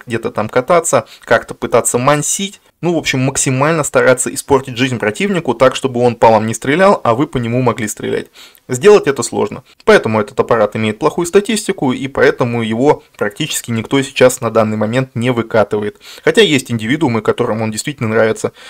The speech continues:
Но я не из таких. Поэтому аппарат, опять-таки, не рекомендую. Плюс по цене его тоже завысили. Два года назад он стоил две с половиной, а тут он вдруг стоит три с половиной. Это, я считаю, нечестно. Значит, можно его подождать на какую-нибудь Чёрную пятницу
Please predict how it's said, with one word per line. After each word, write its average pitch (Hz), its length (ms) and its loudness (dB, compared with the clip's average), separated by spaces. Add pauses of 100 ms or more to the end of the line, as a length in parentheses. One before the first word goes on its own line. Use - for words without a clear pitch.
(480)
Но 202 460 2 (160)
я 139 240 0
не 147 100 2
из 127 80 -2
таких. - 380 -2 (180)
Поэтому 120 440 4
аппарат, 110 380 2
опять-таки, 104 420 -4
не 165 160 2
рекомендую. 226 580 2
Плюс 135 260 -2
по 123 120 -2
цене 147 320 0
его 110 180 2
тоже 131 300 2
завысили. 160 640 0
Два 113 200 2
года 107 200 -2
назад 110 280 2
он 110 80 -2
стоил 110 240 0
две 127 140 0
с - 40 -4
половиной, 175 520 0
а 110 40 0
тут 113 180 -6
он 107 140 -6
вдруг 107 200 -6
стоит 110 300 -4
три 247 160 2
с - 60 -4
половиной. 185 720 2
Это, 113 300 -6
я 110 120 -4
считаю, 117 340 -2
нечестно. 190 600 0 (420)
Значит, 123 320 -4
можно 113 240 0
его 107 100 0
подождать 113 420 0
на 113 100 -6
какую-нибудь 117 340 -4
Чёрную 185 280 2
пятницу 233 560 0